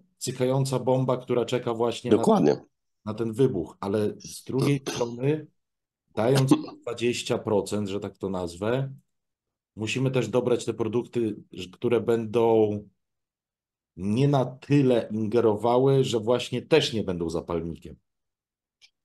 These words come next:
Speaker 2: Poruszyłeś bardzo ważny temat i to jest temat, którego nie można osadzać na gruncie zero-jedynkowym. Czy dieta ma być smaczna, czy ma być jałowa. Tylko to jest, tu trzeba się trochę pobawić w takie salomonowe rozwiązania i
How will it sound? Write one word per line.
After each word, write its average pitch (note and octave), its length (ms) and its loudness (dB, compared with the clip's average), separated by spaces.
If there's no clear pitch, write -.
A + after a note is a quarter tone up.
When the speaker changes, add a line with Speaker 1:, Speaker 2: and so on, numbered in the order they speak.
Speaker 2:
Poruszyłeś D3 420 6
bardzo C3 280 6
ważny A#2 280 4
temat F#2+ 540 4
i A2+ 200 2
to C#3 100 0
jest C3 160 0
temat, D3+ 260 2
którego B2+ 220 -2
nie B2+ 100 2
można C#3 320 2
osadzać A#2 380 -2
na G#2 100 -4
gruncie G#2+ 320 -4
zero-jedynkowym. F2 680 -4
Czy - 120 -18
dieta B2+ 200 2
ma G#2+ 80 2
być F#2+ 140 -4
smaczna, G#2 360 -2
czy F#2 120 -8
ma F#2+ 100 -2
być F2+ 280 -8
jałowa. F2+ 440 0
Tylko C#3 600 2
to E3 140 2
jest, D3+ 140 -6
tu D#3+ 100 -8
trzeba D3+ 220 -2
się - 120 -8
trochę B2+ 220 -4
pobawić B2+ 360 -2
w - 40 -16
takie A#2 180 -6
salomonowe G2+ 560 0
rozwiązania F2+ 640 -2
i A#2 160 -8